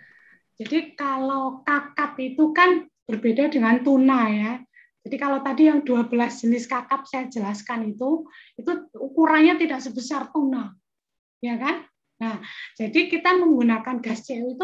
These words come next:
melihat-lihat ukurannya. Kalau misalnya kecil kan proses memfiletnya cepat,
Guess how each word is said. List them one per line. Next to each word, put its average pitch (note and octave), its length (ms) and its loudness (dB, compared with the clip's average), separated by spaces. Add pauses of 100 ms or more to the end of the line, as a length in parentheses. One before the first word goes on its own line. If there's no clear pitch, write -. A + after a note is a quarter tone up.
melihat-lihat C#4+ 800 0
ukurannya. D4 800 0 (800)
Kalau F4+ 320 2
misalnya E4+ 400 4
kecil D#4+ 480 -4
kan E4 240 -2
proses E4+ 400 -4
memfiletnya E4 560 2
cepat, - 400 -4